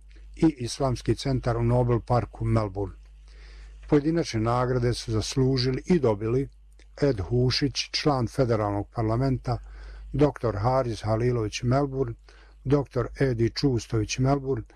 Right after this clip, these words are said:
te Fahir Zečević, Sidney. Nakon diskusija po svim izvještajima, njihovim usvajanjem kao znakom potvrđivanja zajedničkog rada, koji uvijek može biti bolji,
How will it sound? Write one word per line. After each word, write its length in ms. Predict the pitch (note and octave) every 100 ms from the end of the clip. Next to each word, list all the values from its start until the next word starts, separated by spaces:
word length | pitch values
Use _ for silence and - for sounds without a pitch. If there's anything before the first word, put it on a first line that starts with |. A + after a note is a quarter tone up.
| - -
te 160 | - C#3+
Fahir 560 | - A#2+ A2+ A#2 A#2+ A2
Zečević, 580 | A2 A#2 A#2 - A2+ G#2+
Sidney. 400 | - B2+ F#2+ F2 - - - - - - - - - - - - -
Nakon 540 | C#3 D3 D#3+ - D#3 D3
diskusija 640 | D#3+ - D#3+ E3 - A2+
po 200 | - B2
svim 300 | - C#3+ C#3
izvještajima, 840 | D3 C#3+ - C#3+ C3+ C3+ C3+ C3 C3 -
njihovim 480 | D#3 C3 G#2+ G#2
usvajanjem 600 | G#2 - C3+ B2+ C3 B2+
kao 220 | A#2 B2+ B2
znakom 480 | A#2 D3+ B2 A2+
potvrđivanja 720 | - A#2+ B2+ A#2 B2+ C#3 A#2+ G#2+
zajedničkog 600 | A2+ A2 G#2+ - A#2+ G#2+
rada, 400 | C#3 C#3 B2+ B2 - - - -
koji 280 | - D3 D#3+
uvijek 220 | C3 -
može 260 | A#2 G#2+ G#2
biti 260 | G#2+ -
bolji, 380 | A2+ C3+ C3+ B2